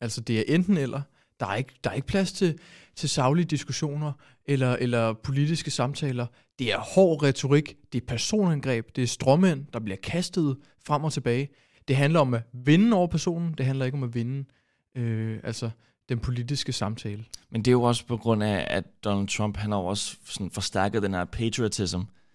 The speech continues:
Speaker 2: Så det vil sige, nu er det jo også dem. Så de har jo meget mere vendt blikket indad.
Speaker 1: Nå, men jeg tror, der er mange,
Speaker 2: Så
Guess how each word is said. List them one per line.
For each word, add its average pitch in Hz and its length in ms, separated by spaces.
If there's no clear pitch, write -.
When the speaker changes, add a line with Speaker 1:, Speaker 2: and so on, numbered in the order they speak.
Speaker 2:
Så - 80
det 104 120
vil 98 80
sige, 104 140
nu 110 60
er 107 40
det 110 60
jo 98 120
også 113 260
dem. 98 280
Så 104 120
de 110 140
har 101 120
jo 95 140
meget 110 400
mere 107 300
vendt 101 200
blikket 101 340
indad. 95 380
Speaker 1:
Nå, 117 180
men 120 240
jeg 120 100
tror, 120 160
der 107 80
er 104 40
mange, 107 160
Speaker 2:
Så 156 180